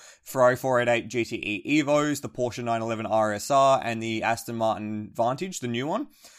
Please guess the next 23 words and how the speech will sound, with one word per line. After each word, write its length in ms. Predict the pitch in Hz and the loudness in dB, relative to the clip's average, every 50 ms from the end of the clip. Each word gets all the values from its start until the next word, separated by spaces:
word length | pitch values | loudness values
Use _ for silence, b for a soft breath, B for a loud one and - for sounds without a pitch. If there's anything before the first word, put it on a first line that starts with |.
| B B B B B - | B B B B B -6
On 120 | 135 135 | -4 -4
top 240 | 139 - 180 175 - | -2 -2 -2 -2 0
of 80 | 175 139 | 2 4
that, 160 | 156 131 - | 4 4 4
you 120 | 139 135 | 0 -2
must 340 | 131 131 135 139 127 - - | 0 2 2 2 2 0 -4
have 260 | 147 143 135 127 110 | -4 -4 -4 -4 -6
one 540 | 117 117 120 127 139 143 151 165 170 165 151 _ _ _ _ - | -8 -4 0 2 2 2 2 0 -4 -6 -10 _ _ _ _ -8
bronze 540 | 123 123 131 131 135 139 143 143 139 - 131 | -2 2 4 4 4 4 2 -2 -4 -4 -2
rated 380 | 127 131 123 123 117 - 117 | 2 2 2 2 2 -2 -4
driver 420 | 110 120 120 117 117 110 120 117 - | 0 2 4 4 4 4 2 2 2
and 260 | - 117 113 113 113 113 | 0 -2 -4 -4 -4 -2
one 520 | 120 123 127 131 127 131 131 131 120 123 _ _ - | 0 2 2 2 2 0 -4 -8 -10 -12 _ _ 0
additional 680 | 131 123 107 - 131 123 120 - - 135 127 120 117 - | 0 0 0 -2 -4 -4 -4 -4 -6 -6 -4 -4 -4 -2
am 320 | 113 120 123 131 147 147 | -2 -2 -2 -2 -2 -4
driver, 440 | 123 143 135 143 151 147 185 220 220 - b b b b | 0 2 2 2 2 0 -2 -6 -8 -10 b b b b
at 180 | - 113 - - | -2 -2 -2 -2
least, 400 | 113 127 147 190 - - - - - | -4 -2 -2 -4 -4 -6 -14 -12 -8
in 180 | 151 151 151 | -6 -6 -6
the 80 | 147 143 | -6 -6
car. 400 | - - 139 143 180 233 233 - b b b b b b b b b - | -4 -2 -2 0 0 -2 -2 -6 b b b b b b b b b 0
Uh, 280 | 120 120 120 117 113 - | 2 4 4 4 2 -2
so, 500 | - - 139 127 120 120 120 120 120 | -4 -4 0 0 2 2 4 2 2